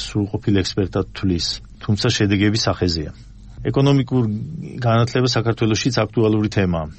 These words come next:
ეკონომიკას და ბიზნესს საქართველოში უამრავი ადამიანი სწავლობს, მაგრამ როდესაც კითხავ მაინც ვინ უნდა გამოვიდნენ, ეს სტუდენტები აბდაუდა პასუხებს იძლევიან. ისიც კი ვერ ისწავლეს საკუთარი სამოქმედო გეგმა ჰქონდეთ, სხვა ფაკულტეტი კიდევ უარესი.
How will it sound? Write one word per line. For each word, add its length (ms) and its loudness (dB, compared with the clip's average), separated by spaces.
ეკონომიკას 600 2
და 80 0
ბიზნესს 480 0
საქართველოში 540 0
უამრავი 500 4
ადამიანი 680 0
სწავლობს, 440 -6
მაგრამ 400 0
როდესაც 400 0
კითხავ 360 -2
მაინც 300 0
ვინ 200 4
უნდა 240 6
გამოვიდნენ, 600 2
ეს 180 2
სტუდენტები 640 2
აბდაუდა 560 2
პასუხებს 520 -2
იძლევიან. 460 -2
ისიც 400 0
კი 120 2
ვერ 240 4
ისწავლეს 400 2
საკუთარი 400 0
სამოქმედო 480 0
გეგმა 340 4
ჰქონდეთ, 380 -2
სხვა 320 -4
ფაკულტეტი 560 -2
კიდევ 320 2
უარესი. 460 0